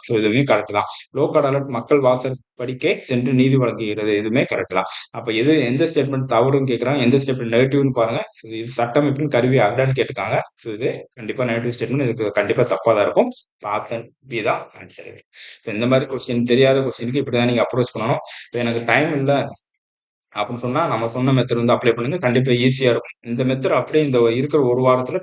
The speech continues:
ப்ரீவியஸ் இயர் கொஸ்டினை பா-, பார்த்து நீங்க வந்து அந்த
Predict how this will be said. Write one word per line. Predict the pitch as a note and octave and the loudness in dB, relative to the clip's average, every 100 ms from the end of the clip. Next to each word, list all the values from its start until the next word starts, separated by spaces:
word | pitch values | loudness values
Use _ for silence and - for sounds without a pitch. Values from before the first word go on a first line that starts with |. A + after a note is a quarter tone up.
| D3+ | 2
ப்ரீவியஸ் | E3 D#3+ C#3+ | 4 2 0
இயர் | B2 | -4
கொஸ்டினை | A#2 A#2 A#2 A2 | -6 -4 -2 0
பா-, | A2 G#2+ | 2 2
பார்த்து | A2 A2+ F#3 | 2 2 2
நீங்க | B2 A2+ | 2 2
வந்து | A2+ A#2+ - | 2 2 2
அந்த | A#2+ A#2 A2+ | 4 6 4